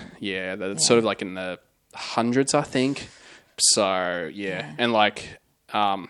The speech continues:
Speaker 1: so I'm really glad that they're sort of going to be re-releasing some of
Speaker 2: Mm.
Speaker 1: those things.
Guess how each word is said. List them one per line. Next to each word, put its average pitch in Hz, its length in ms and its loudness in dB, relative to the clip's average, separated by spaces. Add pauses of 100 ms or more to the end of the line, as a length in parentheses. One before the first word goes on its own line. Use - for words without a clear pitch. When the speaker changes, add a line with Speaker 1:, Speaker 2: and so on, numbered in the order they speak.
(100)
Speaker 1:
so - 200 4
I'm 107 220 2
really 110 200 8
glad 98 280 0
that 95 80 -8
they're 90 120 -4
sort 101 220 0
of 95 120 -10 (440)
going 107 200 4
to - 100 -4
be 101 80 -2
re-releasing 95 800 -2
some - 220 0
of 95 60 -6
Speaker 2:
Mm. 90 40 -8
Speaker 1:
those 90 220 -4
things. 90 440 -8